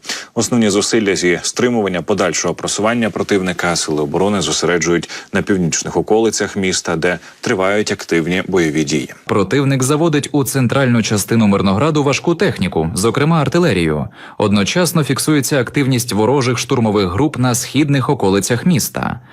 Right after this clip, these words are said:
Speaker 2: Тиск противника на північ від міста суттєво обмежує застосування безпілотних авіаційних комплексів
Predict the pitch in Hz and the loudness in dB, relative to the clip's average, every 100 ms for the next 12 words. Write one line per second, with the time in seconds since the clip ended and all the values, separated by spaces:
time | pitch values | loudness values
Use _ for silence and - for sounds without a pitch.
0 | - - - 196 - - 151 165 170 147 | -20 -10 0 0 0 -2 -2 2 2 2
1 | 135 127 120 143 127 120 113 110 151 160 | 2 0 2 2 2 0 0 2 2 0
2 | - 90 - 95 135 135 123 104 135 113 | 0 -2 0 0 2 2 2 2 0 2
3 | 127 117 110 110 110 120 127 117 110 - | 2 2 0 0 2 2 4 4 2 0
4 | 117 131 131 127 123 127 127 110 135 120 | 2 2 2 -2 0 0 0 0 0 0
5 | 107 147 143 107 95 98 | 0 0 2 0 0 -2